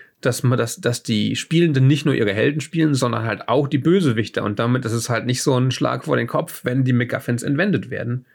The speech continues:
Und das wird aber nicht jede Gruppe wollen, ne? Also ich kann mir nicht vorstellen, dass sich darauf wirklich jeder einlässt. Also es ist ein Problem,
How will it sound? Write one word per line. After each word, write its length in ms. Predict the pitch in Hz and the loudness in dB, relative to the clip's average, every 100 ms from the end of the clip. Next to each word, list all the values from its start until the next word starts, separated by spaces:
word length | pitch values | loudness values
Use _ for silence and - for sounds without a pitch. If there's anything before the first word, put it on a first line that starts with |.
| _ _ _ _ _ _ _ | _ _ _ _ _ _ _
Und 600 | - 135 117 117 113 - _ | -2 0 2 0 -2 -8 _
das 300 | - 104 - - | -4 -4 -6 -2
wird 240 | 127 123 | -2 -2
aber 160 | 120 110 | 0 2
nicht 260 | 117 - | 2 2
jede 140 | 143 135 | 0 0
Gruppe 320 | - 127 113 | 0 0 2
wollen, 340 | 110 110 101 | 2 2 0
ne? 220 | 110 120 | 0 -2
Also 260 | - 107 113 | 0 -2 -2
ich 200 | - - | -4 -6
kann 160 | 120 113 | -4 0
mir 80 | |
nicht 140 | 113 110 | 0 0
vorstellen, 500 | 120 110 - 104 104 | -2 -2 0 0 0
dass 140 | 98 | -2
sich 120 | 110 | -4
darauf 380 | - 95 98 95 | -4 -2 -2 -4
wirklich 260 | 92 - - | -12 -14 -12
jeder 220 | 92 95 | -10 -8
einlässt. 460 | 92 92 - - - | -8 -8 -8 -8 0
Also 120 | 139 | 0
es 100 | 165 | 0
ist 160 | 185 | -2
ein 160 | 214 190 | -2 -2
Problem, 580 | 185 175 165 170 180 | -2 -2 0 0 -2